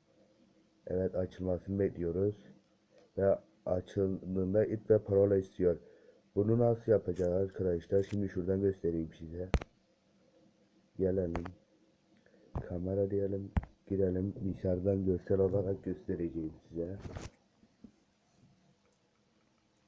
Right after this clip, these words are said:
Evet arkadaşlar, gördüğünüz gibi bilgisayardan açtım programı. Karşımda ip ve parola var.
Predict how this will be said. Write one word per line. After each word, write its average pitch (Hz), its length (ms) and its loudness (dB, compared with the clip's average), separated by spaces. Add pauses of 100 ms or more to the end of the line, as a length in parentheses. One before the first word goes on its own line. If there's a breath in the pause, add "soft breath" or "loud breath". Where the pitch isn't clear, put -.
(1800)
Evet 98 220 -8
arkadaşlar, 87 720 2
gördüğünüz 98 360 -2
gibi 98 260 -6
bilgisayardan 95 480 -6
açtım 95 380 -6
programı. 90 560 -8
Karşımda 98 460 -6
ip 98 260 -8
ve 98 140 -4
parola 95 560 -4
var. 95 220 -4